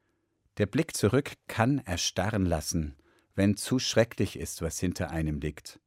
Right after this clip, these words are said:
So hätte es Ephraim Kishon selbst gehen können. Er stammt aus einer jüdischen Familie in Budapest und hieß ursprünglich Ferenc Hoffmann.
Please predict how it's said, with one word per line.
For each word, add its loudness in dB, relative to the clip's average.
So 0
hätte 4
es 0
Ephraim 2
Kishon 2
selbst 2
gehen 0
können. -4
Er -4
stammt 4
aus 0
einer 2
jüdischen 4
Familie 4
in 4
Budapest 2
und -2
hieß 0
ursprünglich -2
Ferenc 2
Hoffmann. -2